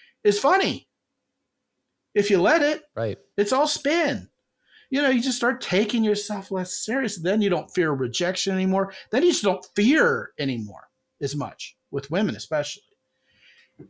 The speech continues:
Speaker 1: And like you, like you said, not hardly any guys master the skill. So it's like, once you, once you learn it, you just own.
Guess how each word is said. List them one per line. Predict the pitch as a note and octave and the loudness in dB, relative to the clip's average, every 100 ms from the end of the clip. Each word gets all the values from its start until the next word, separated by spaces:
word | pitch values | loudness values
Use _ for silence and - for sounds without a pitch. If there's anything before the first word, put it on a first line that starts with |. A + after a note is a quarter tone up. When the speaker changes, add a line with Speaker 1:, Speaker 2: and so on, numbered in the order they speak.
| _ _ - | _ _ 0
Speaker 1:
And | F#3+ | 4
like | F#3 F#3+ | 4 2
you, | G3 G3+ | -2 0
like | F3+ F#3 | 0 0
you | G#3 | -2
said, | - G3+ A3 C#3+ | 0 0 0 0
not | D3+ E3 | -2 0
hardly | F#3 G3 F#3 | 0 2 2
any | F#3+ F#3 | 2 2
guys | F3+ F3+ D3+ | 2 2 0
master | E3+ E3+ - D#3 | -2 -2 -4 -4
the | D3 | -4
skill. | - - E3+ G#3 | -4 -4 -2 -2
So | - C#3 | -2 -2
it's | C3+ - | -2 -2
like, | D3 C#3 - | -4 -4 -8
once | D3 D#3 - E3 | -6 -4 -6 -4
you, | D3 C#3 C3+ C3 - _ _ _ _ _ | -2 -2 -4 -6 -14 _ _ _ _ _
once | C3+ C#3+ D#3 E3 - E3+ | -10 -4 -2 -2 -6 -6
you | D#3+ C3+ | -4 -2
learn | C#3 F3 B3 | -2 0 -2
it, | C3 G#2+ _ _ | -2 -10 _ _
you | C3 D#3+ | -10 -8
just | - - - | -8 -8 -6
own. | B2 E3+ C#4+ D#3+ | -4 0 0 -2